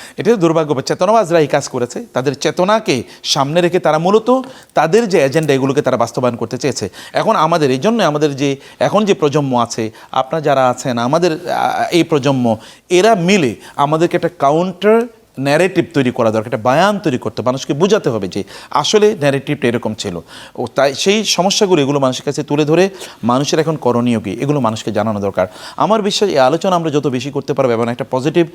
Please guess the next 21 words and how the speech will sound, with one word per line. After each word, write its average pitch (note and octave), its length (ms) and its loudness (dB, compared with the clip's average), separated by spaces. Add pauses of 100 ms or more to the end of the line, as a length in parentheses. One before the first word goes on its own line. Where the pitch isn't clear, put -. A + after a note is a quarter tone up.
(160)
এনভায়রনমেন্ট D3 480 0
এখন C3+ 220 -2
আছে, A#2+ 320 -4 (340)
এই D3+ 80 -2
এনভায়রনমেন্টে E3 480 0
এই C#3+ 60 4
আলোচনা C3 340 0
যত B2+ 160 0
বেশি C#3 220 -2
করা D#3+ 180 0
যাবে, E3 280 0 (360)
আমরা B2 220 0
মানুষের A#2 320 0
কাছে A#2+ 160 -2
তত A#2+ 180 -4
হয়তোবা G#2+ 320 -4 (360)
বিষয়টাকে A#2+ 380 -2
পৌঁছে C3+ 280 -2
দিতে F#2 180 -4
পারবো F#2 220 -6
ইনশাআল্লাহ। - 420 -12